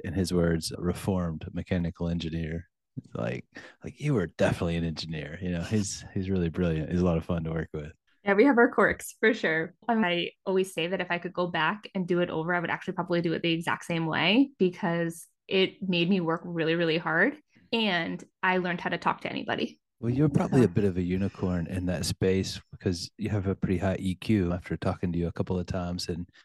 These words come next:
Speaker 1: not that that's not something some engineers have, but it's not prevalent necessarily.
Speaker 2: Right.
Speaker 1: You know, lots of I Q, but,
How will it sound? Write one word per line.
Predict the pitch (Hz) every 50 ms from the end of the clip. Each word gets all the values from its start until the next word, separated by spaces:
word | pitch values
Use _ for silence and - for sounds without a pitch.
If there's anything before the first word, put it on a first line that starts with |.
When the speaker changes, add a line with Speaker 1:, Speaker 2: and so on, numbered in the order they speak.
| _ _ -
Speaker 1:
not | 151 143 131 -
that | - 110 95 - - - _ _ _ _ _ -
that's | 101 90 - - - -
not | 95 85 80 80 - - _ _ _ _
something | - 110 92 87 85 85
some | - - 90 85
engineers | 82 80 82 82 82 80 85 -
have, | - 82 80 85 87 95
but | 98 85
it's | 87 - -
not | 107 92 - - _ -
prevalent | - 110 92 85 95 95 101 92 -
necessarily. | 104 104 98 113 104 - - 107 98 98 101 101 101 104 -
Speaker 2:
Right. | 190 - - - - - _
Speaker 1:
You | - 107
know, | 101 98
lots | 110 131 - -
of | 117
I | 110 120 139
Q, | - - - 95 85 85 82 - - _ _
but, | 101 95 87